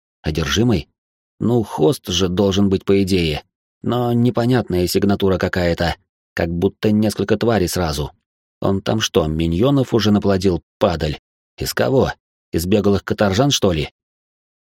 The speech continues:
Затем послышались одни из составных частей заранее оговорённого условного сигнала.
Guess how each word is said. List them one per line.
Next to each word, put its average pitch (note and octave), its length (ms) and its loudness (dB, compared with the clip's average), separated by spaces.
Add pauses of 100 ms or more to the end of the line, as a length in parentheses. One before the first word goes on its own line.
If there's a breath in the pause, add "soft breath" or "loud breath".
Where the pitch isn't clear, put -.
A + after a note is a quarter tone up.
Затем F#2+ 400 0
послышались A#2+ 800 0 (200)
одни A2+ 500 0
из G#2+ 100 -2
составных A2 540 0
частей A2+ 400 2
заранее G#2+ 640 2
оговорённого G2+ 680 2
условного G2 640 0
сигнала. F2 520 -2